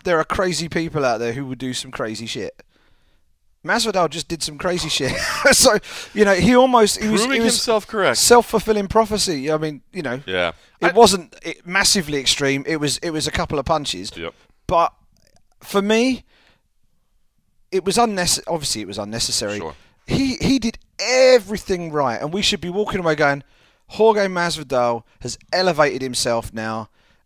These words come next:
Speaker 1: and he's a guy people can get behind. He's had the best performance, arguably, of his, of his U F C career, certainly."
Speaker 2: Yeah.
Speaker 1: Um, he's in the mix.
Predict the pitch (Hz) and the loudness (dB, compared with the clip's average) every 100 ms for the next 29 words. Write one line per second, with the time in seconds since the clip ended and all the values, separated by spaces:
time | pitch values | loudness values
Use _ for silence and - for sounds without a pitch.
0 | - 127 127 123 185 165 151 143 - 147 | -6 -4 -2 -2 -4 -4 0 0 0 -4
1 | 135 139 123 104 110 110 113 113 117 113 | -8 -10 -6 -6 -6 -6 -4 -6 -8 -8
2 | 131 123 120 - - 185 - - 151 151 | -8 -8 -8 -8 -2 0 0 -2 -2 -4
3 | 135 120 123 113 110 117 110 - _ _ | -4 -2 -2 -2 -6 -8 -8 -12 _ _
4 | 117 110 101 139 107 135 143 107 95 - | -12 -10 -8 -6 -6 -6 -8 -10 -8 -6
5 | 135 98 98 80 - - - _ - 127 | -6 -6 -10 -10 -12 -20 -20 _ 0 4
6 | 127 123 117 _ _ _ 113 208 196 190 | 4 2 -4 _ _ _ -4 -2 0 0
7 | 143 127 170 117 - - - | -2 -4 -4 -6 -6 -8 -8